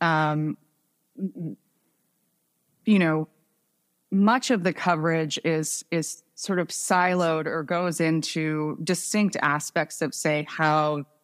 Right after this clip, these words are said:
the business model works or, um, suggests that there are many different business models operating inside different tech companies. And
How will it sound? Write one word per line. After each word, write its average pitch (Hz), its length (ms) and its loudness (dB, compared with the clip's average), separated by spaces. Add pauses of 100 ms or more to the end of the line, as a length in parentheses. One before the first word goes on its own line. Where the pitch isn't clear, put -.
(140)
the 139 140 -2
business 151 420 -2
model 143 380 0
works 143 400 -4
or, 147 400 0 (480)
um, 156 420 0 (140)
suggests 180 800 0
that 165 160 0
there 160 180 2
are 156 40 2
many 151 280 2
different 165 440 -4
business 151 360 -2
models 147 400 0
operating 147 600 -2
inside 143 440 -2
different 143 340 -6
tech - 220 -4
companies. 135 680 -6
And 156 440 2